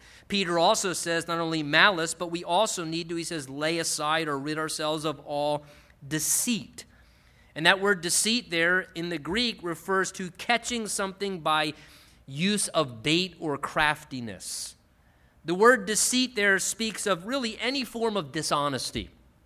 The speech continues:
It speaks of any type of deception or being deceptive, whether it's falsifying information, whether it's telling lies, whether it's cheating, whether it's doing things in shady ways.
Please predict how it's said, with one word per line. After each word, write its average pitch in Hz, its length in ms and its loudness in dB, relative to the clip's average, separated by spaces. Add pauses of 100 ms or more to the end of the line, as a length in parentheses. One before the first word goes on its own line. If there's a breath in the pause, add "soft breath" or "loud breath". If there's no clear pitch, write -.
(580)
It 147 140 -6
speaks 202 320 0
of 170 220 2
any 190 260 0
type 175 320 -2
of 135 200 -8
deception 139 720 -2
or 123 100 -4
being 147 340 -4
deceptive, 131 520 -6 (300 loud breath)
whether 147 260 0
it's 123 120 -4
falsifying 147 800 0
information, 135 920 -4 (680 soft breath)
whether 156 420 2
it's 151 400 0
telling 139 560 -2
lies, 156 720 4
whether 120 260 -6
it's 117 160 -8
cheating, 196 880 0
whether 131 240 -2
it's 123 160 -6 (320 loud breath)
doing 208 360 2
things 190 400 0
in 156 120 -2
shady 180 540 0
ways. 165 580 0